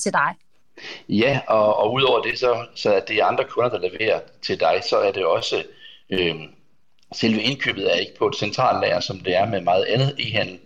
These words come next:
Speaker 2: Indkøbet er jo nede i den lokale Rema tusind butik i dit lokalområde. Så det betyder også, at vi har en væsentlig hurtigere, øh, leveringstid fra, fra kunde til kunde end, øh, end traditionelle centrale modeller.
Speaker 1: Hvis jeg går ind og, og lægger en ordre på, øh,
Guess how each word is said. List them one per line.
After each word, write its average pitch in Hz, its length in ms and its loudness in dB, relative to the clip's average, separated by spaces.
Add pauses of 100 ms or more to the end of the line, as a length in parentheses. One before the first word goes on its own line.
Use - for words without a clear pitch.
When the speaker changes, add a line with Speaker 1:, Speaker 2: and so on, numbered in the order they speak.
(320)
Speaker 2:
Indkøbet 127 420 0
er 117 40 4
jo - 60 4
nede 101 140 -4
i - 20 -12
den 113 120 -12
lokale 107 380 -4 (360)
Rema 92 220 -4
tusind 101 360 -14
butik - 420 -12
i - 20 -20
dit 95 200 -16
lokalområde. 80 580 -4 (420)
Så - 200 -14
det - 80 -4
betyder 117 260 -2
også, 90 240 0
at - 60 -20
vi 87 60 -10
har 90 140 0
en 80 100 -6 (480)
væsentlig 113 400 -2
hurtigere, 104 440 -2 (420)
øh, 87 260 2
leveringstid 101 680 -4
fra, 85 440 -2
fra 90 80 0
kunde 117 320 -4
til - 180 -10
kunde 110 360 -6
end, 87 280 -8
øh, 80 140 -6 (420)
end 107 120 0
traditionelle 92 680 -4
centrale - 540 -4
modeller. 76 260 -8 (960)
Speaker 1:
Hvis 240 180 0
jeg 254 80 2
går 254 80 2
ind 254 160 4
og, 233 380 4
og 240 80 2
lægger 226 240 4
en 226 100 4
ordre 220 400 0
på, 208 300 4
øh, 196 220 4